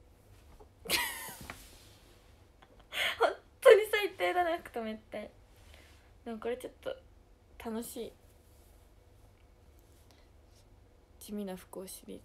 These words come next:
ズね。あるよね、日常でね。福留めっちゃあるんよ、この日常で。ちょっと不幸だな。思う瞬間が。でも好きなんです、これ。こういうのが。こういう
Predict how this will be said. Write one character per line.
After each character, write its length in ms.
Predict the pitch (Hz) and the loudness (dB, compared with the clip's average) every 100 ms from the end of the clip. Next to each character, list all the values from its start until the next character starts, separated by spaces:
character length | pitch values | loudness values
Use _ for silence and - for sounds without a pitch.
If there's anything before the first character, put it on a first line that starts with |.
| - | -18
ズ 60 | |
ね。 120 | - - 220 - - | -18 -18 -20 -20 -18
あ 140 | - 214 | -10 -6
る 80 | 202 | -6
よ 80 | |
ね、 180 | 185 175 | -4 -6
日 320 | 175 180 - | -8 -10 -14
常 160 | 214 190 | -14 -14
で 100 | - | -14
ね。 280 | 185 196 202 - - - - - - - - - - - - - | -14 -16 -18 -20 -20 -20 -20 -20 -20 -20 -20 -20 -20 -20 -20 -20
福 80 | - - | -18 -12
留 60 | 175 | -10
め 80 | 175 | -10
っ 40 | - | -8
ち 120 | 294 | -4
ゃ 20 | |
あ 60 | 311 | -4
る 80 | 269 | -4
ん 40 | |
よ、 100 | 190 | -6
こ 100 | - | -12
の 80 | - | -16
日 340 | 190 190 - | -14 -16 -16
常 160 | - 92 | -14 -14
で。 200 | - - - - | -14 -18 -20 -20
ち 80 | |
ょ 20 | - | -20
っ 40 | |
と 80 | - | -20
不 100 | - | -20
幸 180 | - 196 | -16 -14
だ 100 | 196 | -14
な。 80 | 202 208 220 - - - - - 208 | -14 -14 -18 -20 -20 -20 -20 -20 -16
思 260 | 185 185 | -14 -14
う 40 | 196 | -16
瞬 160 | - - 214 - 220 | -18 -20 -20 -20 -18
間 80 | 214 | -16
が。 80 | - - - - - - - - - - - - - - - - - - - - - - - - - | -18 -20 -20 -20 -20 -20 -20 -20 -20 -20 -20 -20 -20 -20 -20 -20 -20 -20 -20 -20 -20 -20 -20 -20 -18
で 80 | |
も 100 | 202 | -16
好 60 | 196 - | -16 -12
き 120 | 240 | -10
な 100 | 214 | -10
ん 80 | 208 | -12
で 100 | - | -20
す、 160 | - | -20
こ 60 | - - | -20 -20
れ。 60 | - - - - - - | -20 -20 -20 -20 -20 -20
こ 80 | - - | -20 -20
う 60 | |
い 20 | |
う 40 | - | -20
の 100 | - | -20
が。 80 | - - - - - - - - | -20 -20 -20 -20 -20 -20 -20 -20
こ 80 | - | -20
う 40 | |
い 40 | |
う 40 | - | -20